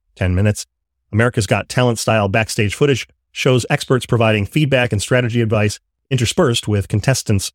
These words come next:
reactions and reflections. Intern proxy counter proposal and debate for twenty minutes. Interns critique and improve upon the proposals, with audience voting opening at the conclusion of the segment.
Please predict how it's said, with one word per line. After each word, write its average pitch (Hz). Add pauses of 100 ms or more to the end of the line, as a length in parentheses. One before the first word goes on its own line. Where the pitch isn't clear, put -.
reactions 104
and 98
reflections. - (880)
Intern 175
proxy 135
counter 117
proposal 143
and 95
debate 135
for -
twenty 104
minutes. 185 (380)
Interns 113
critique -
and 110
improve 127
upon 113
the 92
proposals, 131 (240)
with 127
audience 139
voting 95
opening 101
at 95
the 104
conclusion 101
of 95
the 95
segment. 92